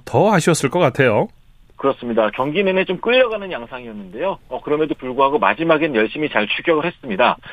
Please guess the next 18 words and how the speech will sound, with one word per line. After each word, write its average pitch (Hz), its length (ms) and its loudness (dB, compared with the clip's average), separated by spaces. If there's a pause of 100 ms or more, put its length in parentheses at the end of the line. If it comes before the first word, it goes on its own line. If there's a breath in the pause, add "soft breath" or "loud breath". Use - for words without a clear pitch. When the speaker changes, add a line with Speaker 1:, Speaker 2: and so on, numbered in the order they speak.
(160 loud breath)
Speaker 2:
어, 117 160 4
이관희 170 320 0
선수가 151 500 -2
삼 175 120 -6
쿼터에 160 360 -2
십일 208 200 -4
점을 165 200 2
몰아친 120 440 2
덕분에 113 320 -4
흐름을 156 320 0
잡았고요. 107 600 0 (220 loud breath)
또 110 80 -6
사 127 140 -2
쿼터에도 127 420 -2
마지막까지 143 720 0
케이씨씨를 147 640 -2
잘 127 220 -2
긴장시켰는데, 127 920 0